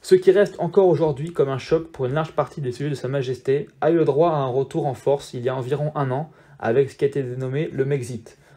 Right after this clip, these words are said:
Donc comme on dit tout à l'heure que, hormis la sympathie pour le régime nazi, euh, le prince Harry avait d'autres points communs avec son oncle, donc bon là c'était un peu plus connu, donc avec le, le, le prince Harry et Meghan Markle qui choisissent de se mettre en retrait, euh,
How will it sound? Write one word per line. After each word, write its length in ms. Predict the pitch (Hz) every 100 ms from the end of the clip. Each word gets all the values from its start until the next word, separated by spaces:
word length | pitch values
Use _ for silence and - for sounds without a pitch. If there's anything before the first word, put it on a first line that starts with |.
| -
Donc 100 | -
comme 140 | 113
on 20 | 113
dit 80 |
tout 140 | 107 117
à 20 |
l'heure 260 | 123 135 -
que, 480 | 113 107 107 110 110
hormis 220 | 110 120
la 100 | 107
sympathie 440 | 113 110 107 123
pour 320 | 110 123 104
le 240 | 104 107 107
régime 380 | 107 110 113 113
nazi, 420 | 113 110 123 110 _ - _ -
euh, 60 |
le 80 | 104
prince 280 | 104 120 -
Harry 200 | 110 123
avait 180 | 104 101
d'autres 220 | 104 117
points 180 | - 113
communs 260 | 110 113 117
avec 180 | 107
son 160 | - 107
oncle, 280 | 165 - - _ _ _ _ _ -
donc 160 | 98 101
bon 140 | 156 104
là 120 | 104
c'était 200 | - 104
un 120 | 101
peu 80 | 104
plus 120 | 117
connu, 360 | 110 107 160 160 _ - - - - - - _ -
donc 260 | 107 101
avec 240 | 104 104 -
le, 200 | 107 101
le, 60 | 104
le 180 | 120 113
prince 300 | 113 117 104
Harry 320 | 117 107 120 -
et 140 | 131
Meghan 240 | 117 113 110
Markle 540 | 110 101 - 156 156
qui 160 | - -
choisissent 420 | - 113 107 147
de 100 | 139
se 140 | 113 131
mettre 220 | 127 117
en 80 | 107
retrait, 460 | 110 - 143 151 -
euh, 520 | 113 113 107 107